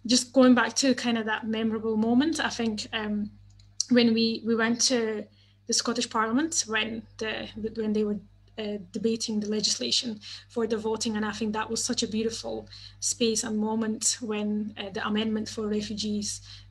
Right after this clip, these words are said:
uh, was passed and included in the change of legislation, um, which now means, you know, with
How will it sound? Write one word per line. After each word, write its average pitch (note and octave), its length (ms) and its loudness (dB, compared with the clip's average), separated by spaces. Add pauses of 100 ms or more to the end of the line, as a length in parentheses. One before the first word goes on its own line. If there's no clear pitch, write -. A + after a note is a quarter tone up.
uh, G3+ 380 -8 (140)
was A3 180 -4
passed A3+ 420 0
and A3+ 120 -4
included A3+ 580 0 (480)
in A3 100 -2
the G#3+ 80 0
change G#3+ 300 2
of G#3 140 -4
legislation, G#3+ 800 -2 (360)
um, G#3 460 -8
which A3+ 420 2
now G#3+ 220 -2
means, G#3 380 2
you G#3+ 60 -4
know, G#3 80 -4
with G#3 200 -10